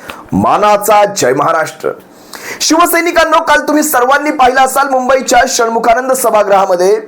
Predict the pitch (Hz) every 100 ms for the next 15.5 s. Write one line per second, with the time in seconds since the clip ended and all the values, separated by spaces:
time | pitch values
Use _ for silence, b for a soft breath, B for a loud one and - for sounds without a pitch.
0 | - - B B B - 320 320 302 254
1 | 254 277 277 240 - 240 254 262 247 247
2 | 226 202 214 208 202 180 196 208 160 185
3 | 196 139 165 - 170 196 185 185 156 139
4 | 139 127 98 - - - - B B B
5 | B - - 302 302 294 262 294 285 277
6 | 294 285 269 202 220 220 262 269 285 -
7 | 247 240 233 233 240 220 247 254 226 196
8 | 190 180 180 180 139 98 - - - _
9 | - B B B 392 285 269 262 262 294
10 | 311 302 285 269 269 233 226 359 - -
11 | 226 233 277 262 240 214 214 202 180 185
12 | 185 180 185 160 180 175 - 160 175 185
13 | 180 151 143 139 131 131 135 143 151 -
14 | 196 180 - - 175 196 180 147 131 131
15 | 123 117 110 - 80